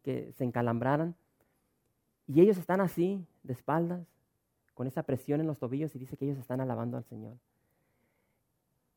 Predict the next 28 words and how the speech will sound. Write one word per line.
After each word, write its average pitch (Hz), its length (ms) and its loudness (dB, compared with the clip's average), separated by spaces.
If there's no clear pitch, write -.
Y 143 60 -10
no 151 140 -2
sé, 185 200 2
no 170 140 6
sé 202 120 4
qué 208 80 6
se 202 100 2
estarían 156 340 6
diciendo 175 340 4
ellos 170 160 6
dos 165 160 4
cuando 139 360 2
apenas 156 280 0
los 160 160 2
conectaron. 143 500 -2
"Híjole, 175 320 0
otra 160 160 0
vez 160 300 4
a 123 100 -6
padecer 127 420 -2
por 147 180 -6
el 131 120 -2
Señor". 127 440 -4
Y - 80 -4
ahí 143 140 6
con 185 180 2
dolor, 156 580 4
sangrientos, 147 720 2